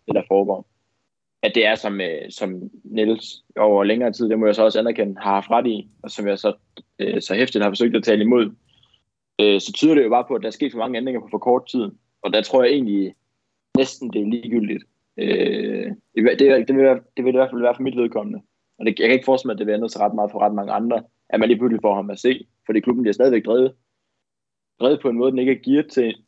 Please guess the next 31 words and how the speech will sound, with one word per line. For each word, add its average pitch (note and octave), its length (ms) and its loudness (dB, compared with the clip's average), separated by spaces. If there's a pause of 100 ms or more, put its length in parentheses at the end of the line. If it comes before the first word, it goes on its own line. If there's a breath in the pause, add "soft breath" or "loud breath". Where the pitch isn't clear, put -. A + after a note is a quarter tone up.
i G#2+ 40 -6
hvert A#2 180 2
fald C#3 80 2
ikke C3+ 120 2
endnu. B2+ 240 -2 (440)
Øh, G2 680 -2 (120)
og G#2 100 0
det A2+ 100 4
vil, A#2+ 120 2 (300)
det B2 100 4
vil B2+ 80 4
den A2+ 80 0
jo A2+ 100 4
også A#2+ 120 0
gøre, B2 180 2
selvom A2+ 180 -6
han A#2 140 -10
står G#2+ 240 0
her F2 60 -6
og F2+ 60 -10
fortæller, F#2+ 340 -6 (200)
hvordan G2 220 -2
den G2 120 -12
skal - 140 -6
drives. - 420 -8 (540)
Øh, - 320 -8 (300)
så G#2+ 80 4
lige B2+ 120 4
i B2 40 6
øjeblikket, A#2 420 4
der, G#2 160 2